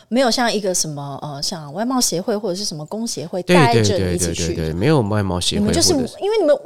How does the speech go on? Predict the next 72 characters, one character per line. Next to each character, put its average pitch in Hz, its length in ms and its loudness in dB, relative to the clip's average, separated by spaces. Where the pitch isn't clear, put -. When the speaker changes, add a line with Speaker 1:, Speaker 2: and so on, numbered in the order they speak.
Speaker 1:
你 240 60 0
们 240 100 2
就 370 100 2
one 320 280 4
and 269 180 -4
only 320 520 -6
啊， 269 100 -6
Speaker 2:
我 - 20 -4
们 170 80 0
就 196 100 2
Speaker 1:
就 202 80 4
这 170 60 6
个 - 200 4
展 - 160 4
Speaker 2:
one - 0 -
and - 40 -2
only， - 20 -2
Speaker 1:
one 381 160 2
and 330 220 0
only。 - 40 0
Speaker 2:
然 170 80 4
后 415 80 8
我 359 80 6
们 127 140 2
就 180 100 2
是 165 300 -2
一 156 160 -6
卡 82 320 -12
皮 - 180 -2
箱 87 320 0
走 73 240 2
天 80 180 -4
下。 - 160 -2
Speaker 1:
感 220 180 -2
人。 208 600 2
Speaker 2:
所 170 100 4
以 165 40 8
我 147 40 6
们 139 80 2
那 160 80 6
时 151 80 2
候 139 80 6
突 147 160 4
然 104 160 4
就 117 220 2
开 120 240 0
玩 104 120 4
笑 104 140 0
在 101 120 2
取 - 200 -2
笑 95 140 4
自 101 120 0
己， 90 120 -2
就 92 80 2
说 95 180 0
：“哇， 90 180 2
三 127 260 4
四 120 180 2
十 98 160 2
年 92 180 2
前 82 340 2
也 95 120 4
是 104 140 2
一 120 100 6
卡 - 180 0
皮 92 160 0
箱 98 200 2
的 85 180 0
台 92 140 0
湾 95 180 4
人 76 160 -2
的 - 200 -6